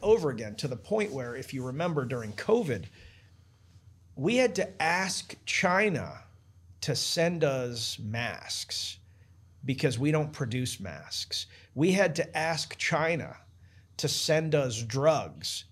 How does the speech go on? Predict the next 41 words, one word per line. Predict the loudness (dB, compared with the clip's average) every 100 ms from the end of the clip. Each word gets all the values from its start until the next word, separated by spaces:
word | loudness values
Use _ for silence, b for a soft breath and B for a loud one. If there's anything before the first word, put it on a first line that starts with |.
| -6
because | -4 2 2 2
we | 0 0
manufacture | 2 2 2 -2 -2 2 4 4 0 -4
all | -2 0 2
of | 2
our | -2
drugs | 0 2 2 2 -4
in | -6
Chinese | -4 -2 -2 -4 -4
facilities. | -6 -2 2 4 2 -2 -10 -10 b b b b b b 2
At | 6 6
any | 6 2
point, | 2 4 4 2
China | 0 2 2 2
could | 0
just | -2 -2
say, | 2 2 2 -2 -8
"Screw | -8 -8 -6 -2 2
you | 2 2
guys." | 2 2 -2 -6 -6 -8 B B B B
And | 2 4
there | 6
would | 4
be | 2
an | -2 -4 -4
eighteen-month | -4 -4 -6 -4 -2 0 -2 -4 -4
period | -2 -2 -4
of | -6
time | -4 -2 -2 -4 -8 b b b -6
before | -4 2 4 4
we | 0
could | 0 -2 2
get | 4 4 2
a | -6
lot | -2 2 2
of | 0
things | 0 0 -2 -6
that | -8
we | -8 -8
depend | -8 -6 -6 -4 -6
on. | -10